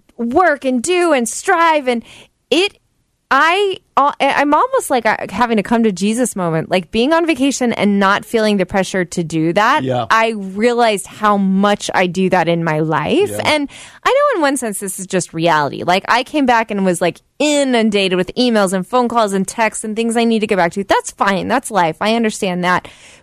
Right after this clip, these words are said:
Speaker 1: But there was something about my posture of just being very present with, um, my son and being very present with myself, like, not having to, like, worry about do this for that person and make sure this person sees that. And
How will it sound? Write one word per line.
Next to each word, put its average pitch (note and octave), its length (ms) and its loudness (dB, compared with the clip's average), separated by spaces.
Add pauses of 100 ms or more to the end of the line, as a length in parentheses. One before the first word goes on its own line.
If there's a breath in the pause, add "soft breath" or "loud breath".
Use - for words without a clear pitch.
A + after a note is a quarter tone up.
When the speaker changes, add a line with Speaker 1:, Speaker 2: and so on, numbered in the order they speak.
Speaker 1:
But D4 100 0
there E4 140 2
was E4 100 0
something F#4 440 -4
about C#4 260 0
my F#3+ 180 0 (140)
posture C#4 800 0
of C3 200 -2
just G#3 220 -4
being G3 200 -2
very F#3+ 320 0
present G#3 640 -2
with, F3 420 0
um, D#3 480 -2 (580)
my G#3 240 2
son G#3+ 800 -4 (420 loud breath)
and A3+ 160 2
being B3+ 220 0
very C4 260 0
present C4+ 380 -4
with G#3 220 -4
myself, G#3 760 -2
like, G3+ 160 -2
not B3 340 0
having B3+ 440 -2
to, A3+ 80 -6
like, G3 160 -4
worry G#3+ 560 0
about F3+ 480 0
do C4 140 -2
this C4 180 0
for C#4+ 120 -8
that A#3+ 200 0
person A3+ 380 -4
and G3 120 0
make A#3 140 0
sure C#4 160 -6
this A#3 180 -4
person B3 380 -4
sees A3+ 300 -10
that. A3 260 2
And G3 160 -4